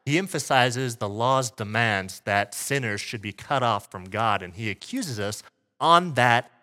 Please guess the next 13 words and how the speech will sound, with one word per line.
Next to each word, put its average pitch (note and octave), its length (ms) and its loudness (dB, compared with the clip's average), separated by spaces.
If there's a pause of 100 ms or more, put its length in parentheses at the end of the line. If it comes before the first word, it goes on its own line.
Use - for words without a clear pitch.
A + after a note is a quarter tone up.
(280)
basis. - 720 -4 (840)
In C3+ 140 0
verse, D#3 300 2
uh, C#3 160 6
one, D3+ 480 2 (420)
uh, B2 140 4
we C3 80 2
see F#3 260 0
this A2+ 260 0
especially E3+ 480 0
with C#3 140 -2
Joshua. E3 540 0 (720)
Uh, C3 320 2